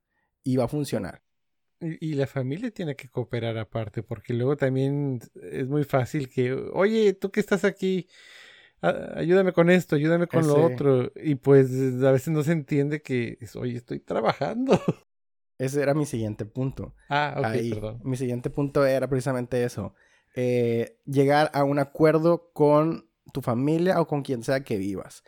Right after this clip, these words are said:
Speaker 1: Porque hay gente que vive con roomies, hay gente que, que casi todos, eh, los que viven con alguien más viven con su familia, ¿no? Puede que estén casados, puede que no, puede que tengan hijos, puede que no.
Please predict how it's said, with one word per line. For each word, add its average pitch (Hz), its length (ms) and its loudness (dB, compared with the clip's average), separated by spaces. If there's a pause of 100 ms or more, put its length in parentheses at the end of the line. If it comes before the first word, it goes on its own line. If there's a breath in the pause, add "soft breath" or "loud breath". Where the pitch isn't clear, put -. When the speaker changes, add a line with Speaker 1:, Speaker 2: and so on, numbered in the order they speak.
(300 soft breath)
Speaker 1:
Porque 135 260 -6
hay 127 60 -2
gente 143 240 -4
que 135 120 -2
vive 135 160 2
con 113 180 -2
roomies, 165 720 -2 (300 soft breath)
hay 120 160 -2
gente 127 480 -4
que, 110 380 -6
que 117 140 -10 (280)
casi 180 220 -2
todos, 175 480 0
eh, 123 100 -2
los 120 180 -4
que 117 220 -8
viven 120 220 -2
con 131 120 -2
alguien 127 180 -4
más 135 140 -4
viven 131 220 -4
con 120 120 -4
su 113 100 -12
familia, 104 440 -8
¿no? 131 320 -6 (380 soft breath)
Puede 127 180 0
que - 60 -20
estén 120 240 -10
casados, 165 640 0
puede 139 200 -2
que 131 140 -4
no, 151 260 0
puede 135 280 0
que - 100 -10
tengan 117 340 -4
hijos, 151 320 -4
puede 131 220 -2
que 117 100 -6
no. 143 260 -4